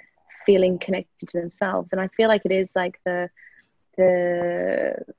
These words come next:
well, if we look at it in the masculine and feminine again, it's like the masculine is actually,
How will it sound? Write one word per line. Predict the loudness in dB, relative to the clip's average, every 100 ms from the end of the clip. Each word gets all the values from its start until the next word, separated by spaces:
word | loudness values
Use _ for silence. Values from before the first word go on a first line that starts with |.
| _ _ _ _
well, | 2 2
if | 4
we | 4
look | 4
at | 4
it | 4
in | 2 0
the | 0
masculine | -2 -2 -4
and | -2
feminine | -2 -2 -2
again, | -2 0 0 0
it's | -4 -4
like | -4 0
the | 0
masculine | 0 -4 -2 0 0
is | -2
actually, | -4 -4 -4 -2